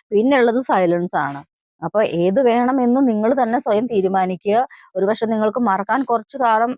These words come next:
ആ, താമസം ഉണ്ടാവും, പക്ഷെ അതിനുള്ളൊരു സ്വിച്ച് വേർഡ് നിങ്ങൾ, ഏഹ്, ഏഹ്, ക്ക് ഞാൻ പറഞ്ഞു തരാം. ആ സ്വിച്ച് വേർഡ് ആ വ്യക്തിയെ മറക്കാൻ ഉള്ളതാണ്. അപ്പൊ ആ ഇഞ്ചുറി, മാനസികമായിട്ടുള്ള ഇഞ്ചുറി, ഏഹ്, ഹീലിംഗ് ചെയ്യാനുള്ള സ്വിച്ച് വേർഡ് ആണ്.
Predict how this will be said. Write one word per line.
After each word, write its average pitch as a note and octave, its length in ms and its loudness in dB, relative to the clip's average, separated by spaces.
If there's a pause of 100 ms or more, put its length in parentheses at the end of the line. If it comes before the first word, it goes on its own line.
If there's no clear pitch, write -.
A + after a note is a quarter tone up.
ആ, A3 60 -4
താമസം G#3 480 -2
ഉണ്ടാവും, G3 320 0 (320)
പക്ഷെ C#4+ 180 -2
അതിനുള്ളൊരു C4 500 2
സ്വിച്ച് - 380 -4
വേർഡ് A3+ 360 2 (100)
നിങ്ങൾ, G#3+ 380 0 (260)
ഏഹ്, G3 400 2
ഏഹ്, F#3+ 260 -2
ക്ക് G3+ 120 -2
ഞാൻ G3+ 220 0
പറഞ്ഞു F#3+ 260 -4
തരാം. G3 300 0 (340)
ആ F4+ 100 2
സ്വിച്ച് C#4 320 -2
വേർഡ് B3 280 4
ആ G3+ 180 4
വ്യക്തിയെ C4 440 2
മറക്കാൻ A3+ 840 0
ഉള്ളതാണ്. F3 500 0
അപ്പൊ E3 300 -2 (180)
ആ G#3 340 2
ഇഞ്ചുറി, G#3 460 0 (140)
മാനസികമായിട്ടുള്ള G#3 1040 -2
ഇഞ്ചുറി, G3+ 520 2 (500)
ഏഹ്, G3 260 0
ഹീലിംഗ് A#3 480 2
ചെയ്യാനുള്ള G#3 340 2
സ്വിച്ച് G#3 300 -6
വേർഡ് F#3+ 220 2
ആണ്. F#3+ 260 0